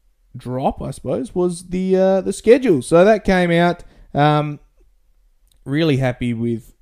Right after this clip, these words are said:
the outcome of that. Um,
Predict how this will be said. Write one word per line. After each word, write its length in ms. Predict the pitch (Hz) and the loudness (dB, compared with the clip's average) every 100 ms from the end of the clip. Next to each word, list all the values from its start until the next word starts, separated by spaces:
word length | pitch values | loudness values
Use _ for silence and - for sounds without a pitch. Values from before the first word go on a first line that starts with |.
| - | -10
the 260 | 120 123 | -2 0
outcome 680 | 127 120 - - 127 120 110 | 2 0 -6 -12 -10 -8 -10
of 340 | - 107 131 135 | -12 -14 -10 -6
that. 380 | 196 226 - - _ _ - | -4 -6 -12 -20 _ _ -10
Um, 460 | - 131 131 135 | -4 -2 -2 -6